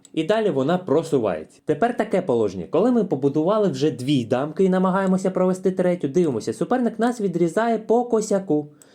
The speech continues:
Тобто, по якій лінії суперник нас відрізає, по тій же лінії ми повинні стати своєю другою дамкою, яка знаходиться не на центрі. Хоп,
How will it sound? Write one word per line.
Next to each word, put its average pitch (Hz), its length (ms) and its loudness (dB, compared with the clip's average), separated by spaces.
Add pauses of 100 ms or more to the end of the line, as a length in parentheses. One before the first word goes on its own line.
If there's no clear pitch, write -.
(360)
Тобто, 147 380 -2 (240)
по 165 120 2
якій 170 320 0
лінії 135 300 2
суперник 127 480 -2
нас 123 240 -2
відрізає, 120 760 0 (140)
по 156 120 2
тій 170 240 0
же 123 180 0
лінії 208 360 2
ми 143 120 2
повинні 123 400 0
стати 185 440 -6
своєю 139 520 0
другою 143 500 2
дамкою, 170 400 0
яка 123 200 -2
знаходиться 175 540 -2
не 135 200 -2
на 147 120 -2
центрі. 104 460 -6 (520)
Хоп, 208 280 -2